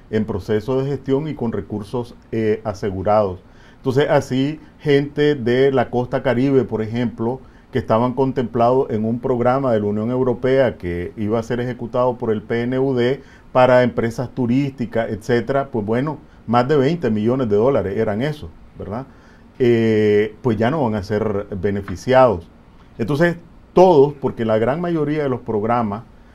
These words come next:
eh, programas para prevención de desastres, programas para niñas, el enfoque de género, violencia hacia las mujeres, etcétera, la gran mayoría de los programas estaban dirigidos a los sectores más vulnerables de la población,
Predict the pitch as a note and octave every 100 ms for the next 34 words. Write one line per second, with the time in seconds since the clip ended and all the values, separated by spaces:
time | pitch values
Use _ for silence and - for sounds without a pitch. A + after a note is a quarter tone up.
0 | - - F#2+ - G#2+ G#2+ A2+ A#2 - G#2+
1 | G#2 G#2 G2+ G2 G#2 G2+ G2 F#2 F2 C3
2 | C3 B2 G#2 G#2 F#2+ G#2+ G#2 G#2 A2 A2+
3 | G#2+ G2 G2 F#2+ - - - G2 A#2 D3
4 | C#3+ A#2 A2 G#2 G2+ A2+ G#2 G#2+ G2+ G2+
5 | C#3 D3 A#2 A2 G#2+ G#2+ A2 A2+ A2+ G2
6 | G#2+ G2+ G2+ G#2 C3+ B2+ G2 F#2+ A2+ G#2
7 | A2+ A#2 - - - - - C3 A#2+ C#3
8 | F3+ F#3+ D3 E3 D3 G#2+ G#2 A2 A2 A#2
9 | A2+ A#2 D#3+ - - - - B2+ B2 A#2
10 | B2+ C3+ C#3+ C#3+ C#3 B2 C3+ D3 - A#2+
11 | A#2 C3+ C3 B2 A2 C3 C#3 C3+ C3 C#3
12 | C#3 A2 A2+ B2+ A2+ F#2+ F2+ - F#2+ F2+
13 | F2 G2 G2+